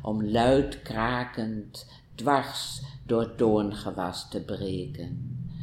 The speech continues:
Sprong de lust ontkomen, weg van luchtig vuur, zee van de zucht, met deuren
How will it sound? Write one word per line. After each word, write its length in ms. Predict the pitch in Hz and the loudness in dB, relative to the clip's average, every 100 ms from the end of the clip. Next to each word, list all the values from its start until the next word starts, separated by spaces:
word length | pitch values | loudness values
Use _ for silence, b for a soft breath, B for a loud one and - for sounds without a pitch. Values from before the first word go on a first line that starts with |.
| B | B
Sprong 800 | - - - 139 175 165 151 131 | -10 -10 2 8 10 8 2 0
de 140 | 110 104 104 | 2 2 4
lust 440 | 123 120 - - | 2 2 -6 -4
ontkomen, 1300 | 110 110 107 - - 107 104 98 95 92 90 87 85 - b b b | -2 -2 -6 -2 4 6 6 0 -6 -8 -10 -12 -16 -20 b b b
weg 680 | 101 135 139 - - - - B - | 2 2 2 -2 -10 -14 -16 B -4
van 320 | 110 104 98 | -4 -2 0
luchtig 600 | 113 113 - - 120 - | -2 -2 -10 -8 -10 -10
vuur, 640 | - 104 98 95 92 80 82 _ b b b | -8 -4 -4 -4 -6 -10 -14 _ b b b
zee 600 | - - 117 113 117 120 117 | -12 -2 2 4 2 0 -2
van 180 | 120 | -6
de 140 | 113 117 | -4 -6
zucht, 800 | - 107 98 - - - - _ b b | -2 -2 -2 -8 -18 -18 -20 _ b b
met 300 | 107 101 101 | -4 -4 0
deuren 720 | 120 117 117 117 117 113 113 | 2 4 2 0 -4 -6 -10